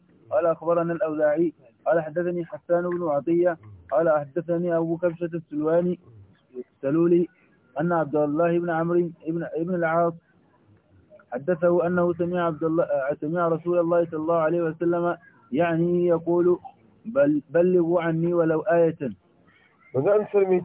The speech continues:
Speaker 2: ce, "Ballighu anni." Kowa ya tashi isar da sako daga wajena, walau ayatin ko aya ɗaya ce.
Speaker 1: "وحدثوا عن بني، عن بني إسرائيل ولا حرج."
Speaker 2: Ku zantar da maganganun da banu Isra'ila suka gaya muku.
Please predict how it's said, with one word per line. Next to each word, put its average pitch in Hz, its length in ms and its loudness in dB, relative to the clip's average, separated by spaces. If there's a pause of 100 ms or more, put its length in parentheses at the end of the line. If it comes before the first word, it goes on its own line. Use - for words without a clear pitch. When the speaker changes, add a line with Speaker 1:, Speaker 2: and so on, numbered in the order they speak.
Speaker 2:
ce, 180 80 0
"Ballighu 180 540 0
anni." 139 360 0 (480)
Kowa 202 340 6
ya 190 80 4
tashi 175 560 0
isar 190 240 -4
da 170 220 -4
sako 143 340 0
daga 143 200 0
wajena, 135 540 0
walau 143 320 0
ayatin 170 320 0
ko 160 200 -4
aya 160 260 2
ɗaya 123 180 -8
ce. - 140 -20 (680)
Speaker 1:
"وحدثوا 170 560 0
عن 175 160 0
بني، 170 280 2 (140)
عن 170 220 0
بني 170 300 0
إسرائيل 165 500 0
ولا 156 260 2
حرج." 151 300 0 (760)
Speaker 2:
Ku 147 100 -2
zantar 233 460 4
da 147 240 2 (880)
maganganun 160 560 2
da 180 60 2
banu 160 260 2
Isra'ila 160 480 -4
suka 151 160 -4
gaya 143 260 4
muku. 127 300 -6